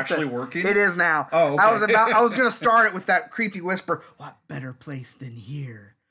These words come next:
Speaker 2: What better time than now?" <laughs>
Speaker 1: Uh.
Speaker 2: Which is, which is a non sequitur, really, because it was more leading into, "Are we
Speaker 1: All,
Speaker 2: recording yet?" I was gonna
Speaker 1: all
Speaker 2: say,
Speaker 1: he-,
Speaker 2: "What better time than now?" Click.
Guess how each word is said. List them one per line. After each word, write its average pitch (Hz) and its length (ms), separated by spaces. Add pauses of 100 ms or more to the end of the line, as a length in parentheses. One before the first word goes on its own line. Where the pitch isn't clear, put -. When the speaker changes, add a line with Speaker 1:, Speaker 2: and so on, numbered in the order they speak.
(300)
Speaker 2:
What 196 240
better 165 280
time 143 600
than 135 300
now?" 156 260 (1700)
<laughs> 160 100 (800)
Speaker 1:
Uh. 123 300
Speaker 2:
Which 240 240
is, 233 180 (160)
which 254 240
is 247 80
a 247 60
non 269 240
sequitur, 226 520
really, 170 300
because 160 460
it 175 160
was 160 200
more 165 440 (580)
leading 180 300
into, 165 420
"Are 165 120
we 214 120
Speaker 1:
All, 302 60
Speaker 2:
recording 262 440
yet?" 285 280
I 208 40
was 208 60
gonna 202 120
Speaker 1:
all - 40
Speaker 2:
say, 196 80
Speaker 1:
he-, 180 60
Speaker 2:
"What 214 160
better 233 180
time 254 240
than 262 160
now?" 277 360
Click. 190 440